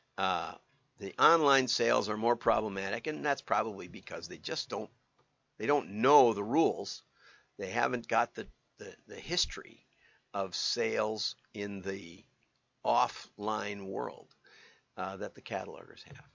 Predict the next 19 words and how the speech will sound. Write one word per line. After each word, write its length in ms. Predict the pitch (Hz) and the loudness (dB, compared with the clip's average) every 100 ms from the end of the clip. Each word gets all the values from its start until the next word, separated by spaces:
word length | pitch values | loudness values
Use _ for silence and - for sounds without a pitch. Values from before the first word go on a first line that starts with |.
| - - _ _ _ | -20 -20 _ _ _
Okay. 240 | - - _ _ - | -16 -16 _ _ -12
This 160 | - - | -6 -4
was 140 | 180 | 2
an 80 | 165 | 6
interesting 400 | 160 127 - 120 | 6 6 -4 2
article, 320 | 117 165 196 | 6 6 4
Mark 300 | 180 123 143 _ - | 4 6 4 _ -2
Ritzen's 400 | 147 - 143 - | -2 0 -4 0
top 320 | 135 131 - _ _ - | 6 6 6 _ _ 2
ten 240 | 139 135 | 4 4
marketing 520 | 120 123 - 113 110 | 4 4 2 -4 -4
moments. 540 | 104 170 214 208 - - - - - _ _ | 4 6 6 0 -4 -8 -16 -20 -20 _ _
Uh, 600 | 120 110 104 98 95 90 - | 8 10 10 10 8 4 -2
his 180 | 117 | -6
first 360 | - 185 262 - | -2 2 2 2
was 200 | 147 135 | 4 4
Amazon's 580 | 135 151 143 120 123 113 | 6 4 4 2 2 0
Christmas 420 | - 220 196 196 | 0 -2 0 -6
turkey, 500 | - 196 196 202 202 | 0 0 0 -6 -12